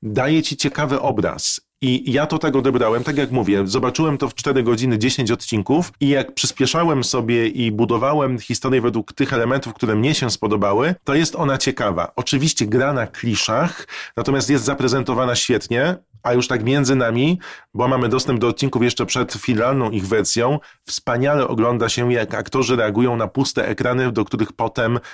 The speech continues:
zostaną wprowadzone grafiki, animacje i tym podobnie. No to, to jest dla nas też taka super rzecz, że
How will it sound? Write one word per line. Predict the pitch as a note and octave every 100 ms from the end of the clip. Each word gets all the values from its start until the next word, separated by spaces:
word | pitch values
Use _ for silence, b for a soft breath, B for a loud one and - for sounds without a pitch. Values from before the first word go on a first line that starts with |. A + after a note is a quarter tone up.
| B
zostaną | G#2 B2+ A#2+
wprowadzone | A2 A2+ G#2+ G2 A#2 A2 G#2+ A2 -
grafiki, | G#2+ G2 A#2+ A2+ C3 -
animacje | A#2+ A#2 A2+ - G#2+
i |
tym | G#2
podobnie. | G#2 G2+ F#2+ E2+ F2+
No | G2 G#2+
to, | A2+
to | G#2+ C3
jest | B2+ A#2+ - _ -
dla | G#2+ G#2+ A2 A#2+
nas | B2 -
też | G2+
taka | A2+ G#2+
super | - - G#2+
rzecz, | G#2+
że | G2